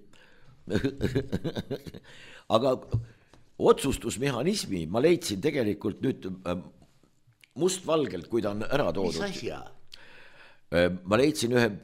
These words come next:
Speaker 1: sellise süsteemi, mis meil töötab ja siiamaani igasuguste asjade puhul. Vaata, kui teadlased ütlevad näiteks, et nullenergiaga maja ei ole võimalik ehitada,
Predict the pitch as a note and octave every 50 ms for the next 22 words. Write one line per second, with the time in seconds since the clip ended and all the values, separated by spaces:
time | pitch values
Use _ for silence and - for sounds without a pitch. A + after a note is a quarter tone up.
0 | - - _ _ _ - - - B2 B2+ A#2 - A#2 A#2 - - - - - -
1 | C3 C3+ - - - - F3 F3 D#3+ C3 G2 E2 C#2 C2 C#2+ F2+ A#2+ - - A#2
2 | C#3+ D3+ E3 D#3+ - - A2+ G#2+ F#2 E2 - - - D#2+ C#2 - - - - _
3 | _ _ _ _ _ - F#2 F#2 - C#3 E3+ E3+ D3 A2 G#2+ G2+ G2+ F#2+ F2 F2+
4 | F#2 - - B2 F#3 G3 G#3+ E3+ B2 B2+ A#2+ G#2 - - A2 A#2+ A2+ - - G#2+
5 | G2 G2+ E2 D#2 D#2 C#2 C#2 C2 B1 - _ _ - - - - - - - -
6 | - - - _ - - B2 C3 C#3 C#3 D3 D#3 D3+ D3+ C#3+ F3+ A3 G#3 D#3 A2
7 | F2 G2 F#2 - F2 D#2+ C#2+ F2+ D#2 - - - D#2 C#2+ C#2+ C#2+ - D2 G#2 G#2
8 | - - - C2+ - - - - _ _ _ _ _ - - _ _ _ - F#2
9 | G#2 - - B2+ E3+ G3 G#3 F#3+ E3 C3+ A#2 A2+ A2 A2+ C3 C#3+ C3+ A#2 G#2+ F#2
10 | - F#2 F2 D2+ E2+ F2 F#2 G#2+ A2+ G#2+ F2+ D#2+ D2+ D#2+ F#2 A#2+ B2+ B2 A#2 A2+
11 | G#2+ G2+ G2 B2 C3 B2 G2 E2+ D#2 D2+ D2 C#2 C#2+ - G2 F2+ E2 - - -
12 | - A1 G#1+ - G1+